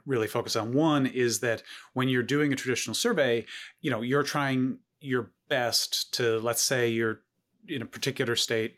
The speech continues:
Virginia, doing eight hundred interviews that you think represent the electorate statewide in, in a state like Virginia. And, and those are the eight hundred U's. You may, you may weight it,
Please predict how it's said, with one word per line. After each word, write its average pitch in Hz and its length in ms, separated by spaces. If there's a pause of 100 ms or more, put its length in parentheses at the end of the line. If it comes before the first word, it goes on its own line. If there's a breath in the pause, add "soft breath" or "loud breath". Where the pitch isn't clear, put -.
Virginia, 117 640
doing 117 360
eight 135 200
hundred 117 400 (160)
interviews 104 640
that 110 200
you 131 140
think 117 240 (260)
represent 135 840 (400 loud breath)
the 117 540 (100)
electorate 123 720 (180)
statewide 113 800
in, 107 300
in 123 160
a 107 60
state 107 240
like 101 200 (220)
Virginia. 131 460
And, 123 180
and 123 200
those 127 240
are - 20
the 123 140
eight 120 100
hundred 117 260
U's. 123 280
You 113 80
may, 107 180
you 113 200
may 104 180
weight 117 320
it, 113 240